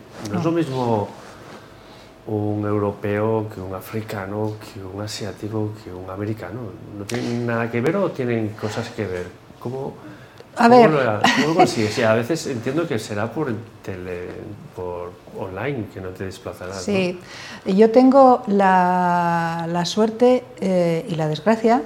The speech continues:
Speaker 2: de, de tener una exposición, eh, internacional. Entonces, eh, mi herramienta de trabajo es la,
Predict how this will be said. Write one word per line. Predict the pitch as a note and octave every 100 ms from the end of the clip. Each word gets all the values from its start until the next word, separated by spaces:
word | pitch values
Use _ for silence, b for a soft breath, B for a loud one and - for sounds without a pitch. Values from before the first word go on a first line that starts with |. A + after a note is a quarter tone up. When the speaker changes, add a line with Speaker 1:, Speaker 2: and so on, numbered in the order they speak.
| -
Speaker 2:
de, | F#3 F3 E3+ E3 E3 E3+
de | F#3 F3+
tener | F3+ F3+ F#3+
una | G#3+
exposición, | G#3+ G#3+ F3+ F3 F#3+ G3 G#3 G3+ F3+
eh, | E3+ -
internacional. | G3 E3+ E3 E3 D#3+ E3 E3 D#3+ B B B
Entonces, | - F3+ F#3 -
eh, | - F3+ F3
mi | F3 F3+ F#3
herramienta | F#3 F3 F3+ F#3+ G#3+
de | G#3+
trabajo | G#3 G3+ G3+ - A3 G#3+ G3+ F#3+ F3+ E3+ E3+ E3+
es | F#3 G3 G#3+ - - -
la, | G#3 F#3 F#3 E3+ E3+ F3 E3+ E3+ E3